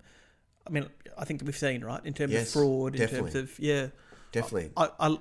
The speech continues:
Speaker 1: I loved it. I hadn't heard of it till you recommended it last
Speaker 2: Yeah.
Speaker 1: week. It's,
Speaker 2: I,
Speaker 1: it
Speaker 2: I, th-, I, th-, I found this funny. I found it, uh, entertaining and, and, you know, provocative.
Speaker 1: And
Speaker 2: Like
Speaker 1: don't you think too, it is so similar in spirit to The Office? Like,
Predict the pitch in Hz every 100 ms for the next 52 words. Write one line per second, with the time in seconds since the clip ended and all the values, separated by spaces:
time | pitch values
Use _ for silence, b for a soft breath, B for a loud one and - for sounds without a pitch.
0 | - 160 139 151 - 165 180 170 147 131
1 | 151 139 151 143 139 - 156 190 - 139
2 | 156 135 - 131 - - 113 156 - -
3 | 107 - - 117 110 - 110 113 104 -
4 | - - 104 131 202 - - B B B
5 | B 90 95 90 90 - - - 92 87
6 | - - - 107 - 104 104 120 120 139
7 | 127 127 147 - - 139 143 - - -
8 | 208 240 202 - - 269 302 285 220 208
9 | 202 208 - - 208 233 226 208 - -
10 | 202 190 170 151 - 151 143 147 139 127
11 | - 139 - 135